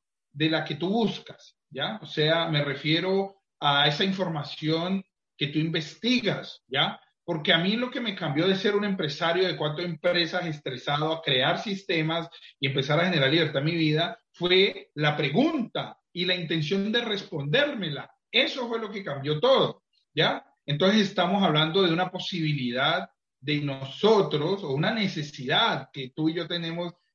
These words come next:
de tener que hacernos preguntas y resolverlas. Yo me pregunté,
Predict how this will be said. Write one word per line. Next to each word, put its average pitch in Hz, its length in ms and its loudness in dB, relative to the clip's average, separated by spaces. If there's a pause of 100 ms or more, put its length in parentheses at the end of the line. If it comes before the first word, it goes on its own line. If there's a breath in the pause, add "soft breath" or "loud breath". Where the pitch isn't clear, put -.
de 147 320 0
tener 139 280 2
que 185 380 0 (120)
hacernos 240 480 0
preguntas 202 580 0
y 185 60 2
resolverlas. 151 840 -2
Yo 170 80 0
me 196 80 0
pregunté, 170 500 0